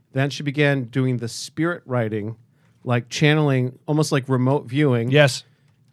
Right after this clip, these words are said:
Speaker 1: Where they start writing, and I, I just had this sense that it's some, some kind of symbol, and I feel
Speaker 2: Well,
Speaker 1: like
Speaker 2: it,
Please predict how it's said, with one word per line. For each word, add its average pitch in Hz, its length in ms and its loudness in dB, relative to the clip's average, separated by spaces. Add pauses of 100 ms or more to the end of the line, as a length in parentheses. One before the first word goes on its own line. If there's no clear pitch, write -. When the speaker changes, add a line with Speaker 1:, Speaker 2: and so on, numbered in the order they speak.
Speaker 1:
Where 127 220 -4
they 120 180 -2
start 120 260 -2
writing, 123 380 2
and 127 120 -4
I, 127 200 0 (280)
I 123 160 -6
just 127 220 -10
had 156 160 -2
this 147 120 -2
sense 156 340 -2
that 123 120 -2
it's 110 120 -8
some, 135 120 -6
some 135 240 -6
kind 139 180 -2
of 117 60 -6
symbol, 127 540 0
and 117 180 -8
I 113 80 -4
feel 131 260 -4
Speaker 2:
Well, 160 180 10
Speaker 1:
like 127 100 0
Speaker 2:
it, 156 120 -2